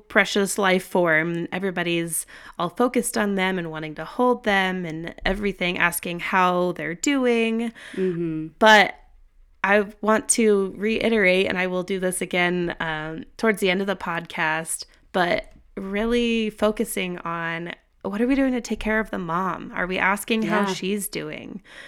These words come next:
Speaker 1: There's a lot that she just went through. There's a lot that she's currently going through. So we're gonna talk about that and make sure that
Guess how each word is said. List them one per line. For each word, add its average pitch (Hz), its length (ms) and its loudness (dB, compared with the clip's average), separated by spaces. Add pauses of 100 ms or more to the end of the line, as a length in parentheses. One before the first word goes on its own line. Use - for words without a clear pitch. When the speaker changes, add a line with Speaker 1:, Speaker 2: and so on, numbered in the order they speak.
(280)
Speaker 1:
There's 190 220 2
a 170 100 -2
lot 170 560 2
that 226 120 -2
she 233 200 2
just 220 180 0
went 208 220 0
through. 220 200 -2
There's 190 220 -4
a 170 80 -4
lot 190 320 2
that - 160 -2
she's 214 240 -2
currently 185 460 -2
going 165 380 -2
through. 180 320 -2
So 175 180 -4
we're 170 100 -4
gonna 160 360 -6 (340)
talk 226 320 6
about 180 380 2
that 165 300 2
and 170 140 -6
make 165 220 -8
sure 190 540 2
that 160 760 0